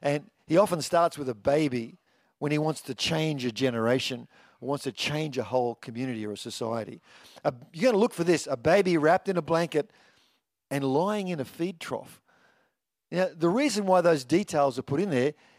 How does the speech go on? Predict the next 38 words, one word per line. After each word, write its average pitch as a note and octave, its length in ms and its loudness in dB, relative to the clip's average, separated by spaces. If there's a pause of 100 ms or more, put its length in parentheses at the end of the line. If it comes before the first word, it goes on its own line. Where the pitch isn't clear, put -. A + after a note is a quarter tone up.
(120)
is E3+ 140 -4
because G3 340 0
the F3+ 100 0
shepherds A3 460 0
wouldn't F#3+ 300 -2
have F#3 80 0
been F#3 160 0
expecting F#3+ 580 -6
that. E3 260 -2 (840)
A, - 120 4
a, G3+ 440 2
a F3+ 60 -2
king, A3+ 400 0
a E3 80 -2
new G#3+ 220 0
king G#3 460 -2
coming F#3 360 -2
to D#3+ 80 -4
save F#3+ 300 4
the E3 100 4
whole D#3+ 180 6
nation D#3+ 460 -2
or D3 60 -6
save F3+ 260 2
the C#3+ 100 4
world, D#3+ 360 4 (320)
you're F3 120 2
not A3 140 2
gonna F3+ 180 0
expect - 360 -2
to F#3 80 -4
find F#3+ 360 2
him D#3 100 -2
lying F3+ 340 4
in F3+ 100 -2
a D#3+ 60 0
feed G#3+ 320 -4
trough. - 360 -8